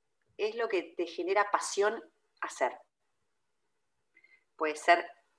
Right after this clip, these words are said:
leer, puede ser, eh, hacer una manualidad, puede ser,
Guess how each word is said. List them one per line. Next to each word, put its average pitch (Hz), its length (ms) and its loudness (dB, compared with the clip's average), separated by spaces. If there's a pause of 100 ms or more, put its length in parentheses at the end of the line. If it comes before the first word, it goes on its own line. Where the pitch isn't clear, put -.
(320)
leer, 165 480 6 (1080)
puede 147 240 2
ser, 151 540 0 (140)
eh, 131 300 -14 (680)
hacer - 240 -4
una 151 160 0
manualidad, 139 880 4 (1080)
puede 151 180 8
ser, 151 340 10